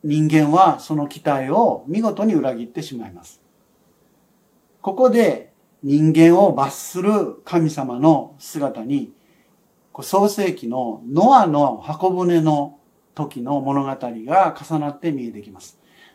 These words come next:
ノアの箱舟の洪水の物語でも、人間がやることなすことが悪いことばっかりなので、一旦神は人間を地上から一掃しようと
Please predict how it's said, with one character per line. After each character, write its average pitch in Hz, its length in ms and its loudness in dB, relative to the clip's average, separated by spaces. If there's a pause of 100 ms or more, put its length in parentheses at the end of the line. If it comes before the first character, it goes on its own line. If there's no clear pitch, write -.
ノ 285 240 6
ア 220 60 4
の 151 140 4
箱 160 280 0
舟 170 260 2
の 170 440 0
洪 208 300 2
水 190 220 -6
の 190 120 -2
物 175 220 2
語 160 240 -2
で 101 200 -12
も、 123 400 -2 (460)
人 170 240 0
間 220 260 2
が 214 180 4
や 151 240 0
る 240 140 -6
こ 240 120 -6
と 143 160 -4
な 135 180 -4
す - 140 -12
こ 202 120 -12
と 127 140 -10
が 127 400 -2
悪 214 220 -2
い 262 40 -2
こ 170 120 -6
と 131 100 -10
ば 120 140 -8
っ - 60 -20
か 240 120 -6
り 262 100 -4
な 147 120 -2
の 113 140 -8
で、 139 320 -8 (400)
一 202 200 -6
旦 220 320 -2
神 220 260 0
は 127 380 -2 (120)
人 135 240 -8
間 151 320 -2
を 190 120 2
地 - 180 -10
上 170 220 0
か 240 100 -2
ら - 300 -4
一 220 140 0
掃 269 320 -4
し 269 180 -8
よ 208 160 0
う - 60 -12
と - 120 -20